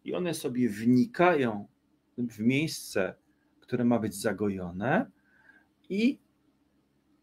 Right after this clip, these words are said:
te fibroblasty produkują kolagen i powstaje tkanka łączna.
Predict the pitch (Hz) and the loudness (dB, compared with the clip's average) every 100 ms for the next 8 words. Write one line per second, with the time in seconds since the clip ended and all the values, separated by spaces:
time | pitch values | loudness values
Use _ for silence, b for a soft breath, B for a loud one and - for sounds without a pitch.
0 | _ _ 139 131 151 127 120 143 185 190 | _ _ 0 0 4 6 8 8 4 2
1 | 127 - 135 135 127 127 - 131 113 110 | -6 -4 0 2 2 -2 2 4 4 2
2 | 107 104 120 214 220 196 151 127 - - | -6 0 2 4 2 0 -2 -2 -4 -4
3 | 165 160 156 _ 123 110 107 - 107 104 | -2 -2 -6 _ -4 -4 -4 -4 0 0
4 | 107 113 - 101 90 | 0 -4 -10 -12 -14